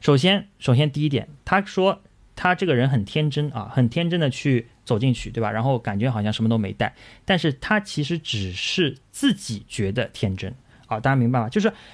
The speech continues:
实际上他没有天真，他在不知不觉中啊，自己觉得天真的过程中，其实已经陷入到了那个世界里面去了。然后再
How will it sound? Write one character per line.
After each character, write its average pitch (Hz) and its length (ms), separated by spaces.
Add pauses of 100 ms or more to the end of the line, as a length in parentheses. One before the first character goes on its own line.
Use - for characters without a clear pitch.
(140)
实 - 320
际 294 180
上 135 200
他 143 180 (360)
没 113 180
有 - 260
天 98 180
真， 101 120
他 220 160
在 208 160
不 269 260
知 247 160
不 226 160
觉 110 160
中 95 220
啊， 110 260
自 269 160
己 139 160
觉 131 140
得 139 80
天 202 240
真 208 120
的 160 80
过 123 160
程 95 160
中， 98 280
其 127 160
实 131 160
已 107 100
经 113 180
陷 196 320
入 123 140
到 104 160
了 98 160
那 117 100
个 104 80
世 - 160
界 117 120
里 98 80
面 - 120
去 - 200
了。 104 100 (480)
然 147 240
后 202 320 (300)
再 214 340